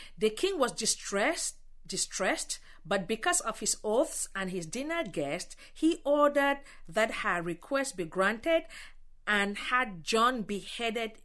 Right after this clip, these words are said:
in prison. There you go. Verse eleven. His head was brought in on a platter and given to the girl,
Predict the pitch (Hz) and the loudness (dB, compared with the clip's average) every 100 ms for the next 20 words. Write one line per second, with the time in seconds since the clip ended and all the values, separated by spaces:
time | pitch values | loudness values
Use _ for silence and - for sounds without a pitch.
0 | - 165 - - 165 160 143 131 - - | -12 -12 -10 -6 -2 0 -2 -6 -20 -10
1 | - 180 165 143 131 139 - - - - | -6 -4 -4 -8 -10 -12 -20 -20 -20 -20
2 | - 185 180 190 190 202 214 160 123 - | -6 -4 -2 -2 0 2 0 -4 -12 -18
3 | - - - - 226 - 302 320 294 202 | -18 -18 -12 -4 -2 2 6 6 4 0
4 | 185 160 226 277 285 - - - 247 254 | -2 0 4 4 2 -6 -18 -10 -6 -4
5 | 185 170 - - 277 277 285 - 196 175 | -4 -6 -6 2 4 6 4 0 -4 -2
6 | 214 226 214 180 170 185 233 262 | -2 -2 -6 -6 -6 0 2 2